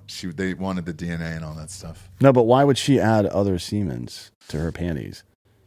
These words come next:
Speaker 1: <sighs> Who knows,
Speaker 2: If she's
Speaker 1: dude?
Speaker 2: trying to shake down Kobe, that doesn't make any sense.
Speaker 1: Oh, maybe it was the opposite. I'm sorry. Maybe they found the other semens after they got his semen in there, and they were like, "Hey, that's it. That's what it was."
Speaker 2: Yeah,
Speaker 1: I'm sorry.
Speaker 2: the, it's, you're full
Speaker 1: Yes,
Speaker 2: of cum,
Speaker 1: yes,
Speaker 2: bitch.
Speaker 1: that's what it was. Yeah.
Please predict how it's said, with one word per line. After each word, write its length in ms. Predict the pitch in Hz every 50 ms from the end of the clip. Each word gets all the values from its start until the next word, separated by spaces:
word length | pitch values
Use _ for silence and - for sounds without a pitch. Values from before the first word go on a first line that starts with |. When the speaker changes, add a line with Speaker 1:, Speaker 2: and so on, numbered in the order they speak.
| _ _ _
Speaker 1:
<sighs> 360 | - - - - - - -
Who 140 | - 98 87
knows, 240 | 87 85 82 82 82
Speaker 2:
If 60 | -
she's 140 | - 120 -
Speaker 1:
dude? 40 | -
Speaker 2:
trying 200 | 139 123 123 117
to 60 | 110 98
shake 300 | - - 120 110 92 -
down 220 | 107 104 98 92
Kobe, 300 | - - 101 104 92 82
that 100 | 73 82
doesn't 160 | 101 107 87
make 120 | 69 62 58
any 120 | 57 55
sense. 300 | - - 65 73 87 -
Speaker 1:
Oh, 160 | 139 151 156 151
maybe 220 | 151 156 160 160
it 40 | 151
was 100 | 139 -
the 80 | 131
opposite. 260 | 123 113 - - 107 98
I'm 80 | 92
sorry. 200 | 87 - 92 85
Maybe 200 | 90 110 120 127
they 80 | 123 113
found 280 | - - 120 113 110
the 120 | 110 110 -
other 240 | 113 113 120 113 101
semens 480 | - - - 113 101 104 101 95 92 -
after 300 | 104 104 98 - - 107
they 100 | 95 98
got 220 | 92 101 90 82
his 180 | - - 95 82
semen 360 | - - - 87 82 82 78
in 240 | 82 - 90 90 87
there, 220 | 82 80 78 78
and 120 | 67 69 90
they 40 | 87
were 80 | 82 82
like, 200 | 80 80 82 -
"Hey, 360 | - - 98 90 82 80 -
that's 260 | - 117 110 - -
it. 100 | 90 69
That's 200 | - 113 - -
what 60 | 87
it 40 | 78
was." 140 | 76 - -
Speaker 2:
Yeah, 160 | 151 143 92
Speaker 1:
I'm 40 | 85
sorry. 140 | 80 101 110
Speaker 2:
the, 60 | 101
it's, 260 | 107 - - - -
you're 280 | 95 107 104 104 98 85
full 200 | - - 139 127
Speaker 1:
Yes, 100 | 98 -
Speaker 2:
of 60 | -
cum, 180 | - 127 131 87
Speaker 1:
yes, 80 | 62 62
Speaker 2:
bitch. 160 | 76 - -
Speaker 1:
that's 240 | - - 87 - -
what 100 | 82 76
it 80 | 76 -
was. 260 | - 71 - - - 90
Yeah. 260 | - 101 76 64 -